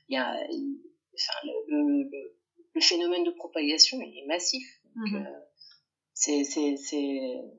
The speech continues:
Speaker 1: c'est là où est tout le problème. Après, euh, voilà, moi, ma sœur, je, elle est très en colère sur le manque de préparation, le manque d'équipement. Elle, euh, c'est ça aussi qui met la puce à l'oreille quand, euh, quand on n'a pas de masque, on n'a plus de,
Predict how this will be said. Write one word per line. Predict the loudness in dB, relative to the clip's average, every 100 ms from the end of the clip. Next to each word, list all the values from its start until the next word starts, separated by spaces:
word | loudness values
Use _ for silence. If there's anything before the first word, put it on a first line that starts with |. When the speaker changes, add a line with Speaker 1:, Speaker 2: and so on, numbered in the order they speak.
| -10
Speaker 1:
c'est | -2 2
là | 4 4
où | 4 0
est |
tout | -2 -14
le |
problème. | _ -8 -2 -4 -4 -14 _ _ -18 -16 -16 -6
Après, | -4 -4 0 2 4
euh, | 4 4 0 0
voilà, | 2 0 -2 -10
moi, | -6 -4
ma | -2
sœur, | 0 0 -2
je, | -6 -10 -8
elle |
est | -6
très | -6 -4 -4
en |
colère | -4 -2 0 2
sur | 0 -4
le | -6 -4
manque | -6 -8 -12 -12
de | -12
préparation, | -12 -12 -6 4 6 6 0 0
le | -2
manque | -2 -6
d'équipement. | -6 -8 -8 -8 -10 -12 _ _ _ _ _
Elle, | -4 0 2
euh, | 4 4 4 4 2 2 6
c'est | 6 4
ça | 2 2
aussi | 6 6 6 2
qui | -4 -4 -2 0
met | 2 2
la | 2
puce | 2 4 4
à |
l'oreille | 2 2 2 2
quand, | 0 -14 -14
euh, | -10 -6 -6 -6
quand | -8 -8
on | -4
n'a | -2
pas | 0
de | 0
masque, | 0 2 2 0
on |
n'a | -12
plus | -10 -10
de, | -8 -6 -8